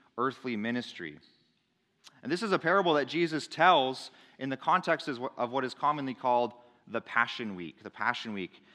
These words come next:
That's the, the last week of Christ's earthly ministry leading up to the cross.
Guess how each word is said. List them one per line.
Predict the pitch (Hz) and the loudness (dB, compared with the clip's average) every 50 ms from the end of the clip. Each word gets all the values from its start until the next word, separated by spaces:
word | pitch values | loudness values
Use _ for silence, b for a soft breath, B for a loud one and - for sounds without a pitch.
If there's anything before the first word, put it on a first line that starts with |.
| b | b
That's | b 120 - - | b -6 -4 0
the, | 127 117 110 | 0 0 0
the | 95 110 | 0 -2
last | 113 117 120 127 139 151 - - - | 2 6 6 8 8 6 4 0 -6
week | 131 139 139 135 | -4 -4 -4 -2
of | 117 107 - - | -4 -6 -6 -6
Christ's | - 127 117 123 120 - - - | -6 -6 -6 -6 -6 -8 -12 -12
earthly | 117 120 113 - - 113 | -10 -10 -10 -10 -8 -8
ministry | 101 101 104 104 104 - - 107 98 92 92 - b b b b b b b | -6 -6 -6 -8 -10 -12 -12 -10 -10 -10 -10 -12 b b b b b b b
leading | 92 101 110 110 110 107 - | -12 -10 -8 -6 -6 -6 -4
up | - 101 104 - - - - _ _ _ _ _ _ - | -2 -2 -2 -2 -4 -16 -20 _ _ _ _ _ _ -20
to | - 90 | -20 -18
the | - - | -18 -20
cross. | - - - 120 120 90 80 - - - - - - | -14 -8 -4 -2 -2 -2 -4 -6 -12 -18 -18 -18 -20